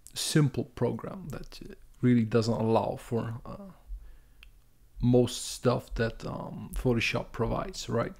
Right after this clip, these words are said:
So yeah, I, I found out that there's mainly two brushes I like to use, which is, uh, a, uh, one brush that has transparency to it.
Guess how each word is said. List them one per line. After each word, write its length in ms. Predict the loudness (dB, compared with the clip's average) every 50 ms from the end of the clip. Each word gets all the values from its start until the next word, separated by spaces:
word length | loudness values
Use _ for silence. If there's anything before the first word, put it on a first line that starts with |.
| -18 -20 -20 -20 -20 -20 -20 -20 -20 -20 -20 -20 -20 -20 -20 -20 -20 -20 -20 -18 -10
So 500 | -8 0 4 4 4 4 2 -2 -8 -14 -18 -20 -20 -20 -20 -20 -20 -20 -20 -20 _ -20 -20 -20 -20 -20 -20 -20 -20 -20 -20 -20 -20 -20 -20 -20 -20 _ _ -20 -20 -20 -20 -20 -20 -20 -20 -20 -20 _ _ -20 -20 -20 -20 -20 -20 _ _ _ -20 -20 -20 _ _ _ _ _ -20 -20 -20 _ _ _ _ 2
yeah, 400 | 6 8 8 8 8 6 4 2 0
I, 300 | 0 2 2 2 0 -4 -10 _ _ _ 0 2
I 80 | 2
found 400 | 2 2 2 4 6 6 8 8
out 240 | 8 8 8 6 6
that 340 | 6 6 6 4 2 -4 -12 -18 -16 -16 -16 -18 _ _ _ -8
there's 360 | -4 2 4 4 4 4 4
mainly 340 | 4 4 6 6 6 4 4
two 200 | 2 2 0 -2
brushes 580 | 0 2 2 4 4 4 2 0 -2 -2 -2 -2
I 60 | 0
like 260 | 0 0 0 -2 -4 -2
to 120 | 2 2
use, 320 | 4 4 2 0 -2 0
which 240 | 0 0 2 2 2
is, 300 | 0 0 0 -2 -6 -8 -10 -14 -20 -20 -20 -20 -20 -20 -20 -14 -6 0
uh, 600 | 2 4 6 6 6 6 4 4 2 0 -2 -4 -6 -4
a, 100 | -4 -4 -4 -8 -14 -10 -2
uh, 260 | 2 4 6 6 6 4
one 380 | 4 6 6 8 8 8 6
brush 540 | 6 4 2 4 4 4 4 4 2 0 -2
that 160 | -2 -4 -2
has 300 | 0 0 2 2 0 -2
transparency 800 | -2 -2 -2 -2 -2 2 4 4 6 6 4 0 -2 -2 -4 -4
to 240 | -2 -2 0 0 0
it. 220 | 0 -2 -6